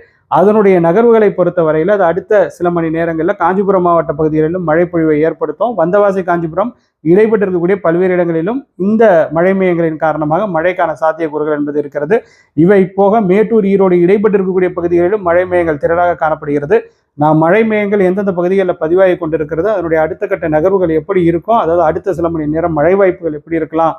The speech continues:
அப்படிங்கிறத இந்த காணொளியில உங்க கூட நான் பகிர்ந்துக்க போறேன்.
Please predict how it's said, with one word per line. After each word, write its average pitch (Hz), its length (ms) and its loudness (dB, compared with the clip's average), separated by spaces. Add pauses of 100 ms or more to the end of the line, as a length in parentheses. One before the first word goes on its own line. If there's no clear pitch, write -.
(300)
அப்படிங்கிறத 180 500 2
இந்த 202 180 0
காணொளியில 180 580 2
உங்க 160 160 -2
கூட 170 160 0
நான் 160 240 0 (180)
பகிர்ந்துக்க 160 360 0
போறேன். 147 260 -2